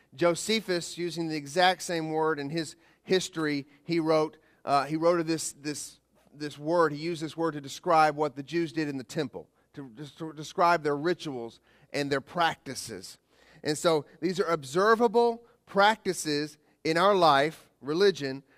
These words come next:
observable practices in our life that demonstrate our devotion to Christ. You can notice people's devotion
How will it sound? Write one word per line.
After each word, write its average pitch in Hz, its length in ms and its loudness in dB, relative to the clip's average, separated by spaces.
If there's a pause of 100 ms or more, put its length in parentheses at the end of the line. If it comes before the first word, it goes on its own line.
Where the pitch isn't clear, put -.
observable 185 520 0
practices 190 600 -2
in 175 80 -2
our 196 160 4
life 147 280 4
that 135 260 -10
demonstrate 185 680 2 (320)
our 151 200 6
devotion 143 840 0 (380)
to 143 100 -8
Christ. 127 540 -2 (300)
You 190 120 -4
can 202 200 -2
notice 240 340 4
people's 190 460 -4
devotion 160 880 2